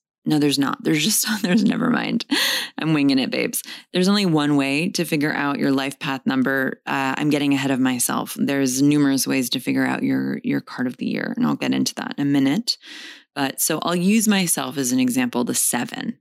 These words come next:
My life path number is seven. My soul card is the Chariot.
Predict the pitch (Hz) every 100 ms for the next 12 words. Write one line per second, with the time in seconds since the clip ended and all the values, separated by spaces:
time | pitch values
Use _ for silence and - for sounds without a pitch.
0 | _ 139 143 143 143 147 - - 135 131
1 | 135 - - _ _ _ - 139 127 135
2 | 123 170 - 220 311 - - _ _ -
3 | - - _ - 175 185 165 160 170 190
4 | 185 170 139 139 127 - 139 131 123 -
5 | - 131 - - - - - -